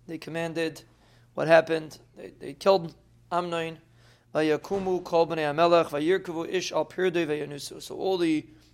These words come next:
princes got up and they ran away 'cause they thought that it was a rebellion. They didn't realize what was going on,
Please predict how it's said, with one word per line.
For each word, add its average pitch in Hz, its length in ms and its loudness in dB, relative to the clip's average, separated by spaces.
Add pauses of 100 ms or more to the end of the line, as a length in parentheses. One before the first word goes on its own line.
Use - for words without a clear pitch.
(240)
princes 190 460 -6
got 160 180 0
up 180 160 2
and 160 80 -6
they 151 60 -4
ran 156 180 -2
away 147 200 -2
'cause 147 180 -10
they 170 120 -2
thought 165 520 0 (640)
that 151 160 -4
it 147 80 -4
was 156 420 -4 (100)
a 151 480 -2 (540)
rebellion. 185 460 2 (1040)
They 147 100 -8
didn't 151 120 -8
realize 147 200 -6
what 156 80 -6
was 151 100 -8
going 143 220 -4
on, 208 260 2